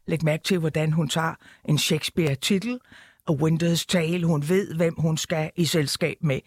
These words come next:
<laughs> Det er de tunge drenge. Og det er en fortælling om en, meget kort, om en fattig dreng fra, øh, fra København, der bliver adopteret ind i Bredgade hos en rig familie.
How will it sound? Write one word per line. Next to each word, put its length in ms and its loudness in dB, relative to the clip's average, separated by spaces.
<laughs> 520 -4
Det 80 2
er 80 2
de 80 2
tunge 380 0
drenge. 420 -2
Og 160 0
det 120 2
er 40 2
en 100 0
fortælling 640 -2
om 260 2
en, 400 -4
meget 220 2
kort, 380 -2
om 220 2
en 180 0
fattig 320 -2
dreng 360 -4
fra, 340 -2
øh, 540 -8
fra 140 -2
København, 720 -2
der 80 2
bliver 260 0
adopteret 520 0
ind 160 2
i 60 2
Bredgade 560 0
hos 220 2
en 140 0
rig 160 2
familie. 580 -2